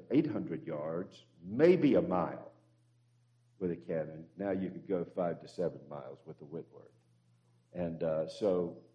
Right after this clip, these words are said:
the killing apparatus, so front-end assaults, the front, frontal assaults were only done as a last measure or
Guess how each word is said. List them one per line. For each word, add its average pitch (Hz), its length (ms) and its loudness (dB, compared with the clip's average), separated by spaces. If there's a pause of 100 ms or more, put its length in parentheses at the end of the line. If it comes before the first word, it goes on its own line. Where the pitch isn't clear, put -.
(120)
the 98 100 -2
killing 92 720 2 (540)
apparatus, 98 720 2
so 95 200 4 (180)
front-end 165 540 2
assaults, 92 800 0 (100)
the 92 80 -6
front, 143 300 2 (500)
frontal 123 320 4
assaults 78 560 0 (920)
were 107 280 6
only 127 360 6
done 92 480 4
as 85 160 0
a 90 40 4
last 98 440 0
measure 87 580 0
or 80 320 -4